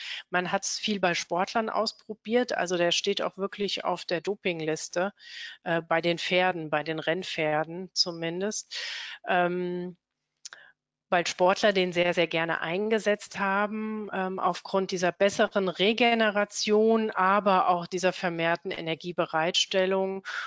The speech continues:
Und man hat da ganz gezielt untersucht, was macht's bei Sportlern? Die Muskelübersäuerung wird reduziert, der oxidative Stress wird reduziert, die Ermüdung ist einfach nicht so stark bei gleicher Belastung.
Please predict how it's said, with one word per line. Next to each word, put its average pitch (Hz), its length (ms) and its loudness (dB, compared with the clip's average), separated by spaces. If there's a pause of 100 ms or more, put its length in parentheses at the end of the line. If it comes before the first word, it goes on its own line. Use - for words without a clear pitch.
(140)
Und 190 320 0
man 185 200 2
hat 185 200 0
da 180 80 4
ganz 185 320 0
gezielt 226 500 0
untersucht, 196 640 0
was 185 180 2
macht's 202 320 0
bei 196 180 4
Sportlern? 202 760 2
Die 185 120 -6
Muskelübersäuerung 214 1800 2 (400)
wird 226 400 2
reduziert, 220 1040 0
der 175 120 2
oxidative 185 760 -2
Stress - 460 0
wird - 260 -4
reduziert, 190 720 0 (400)
die 202 100 0
Ermüdung 190 640 2
ist - 220 -4
einfach 160 520 -6
nicht 165 220 -6
so 165 140 -2
stark 151 640 -2
bei 156 160 -4
gleicher 165 460 0
Belastung. 156 760 -6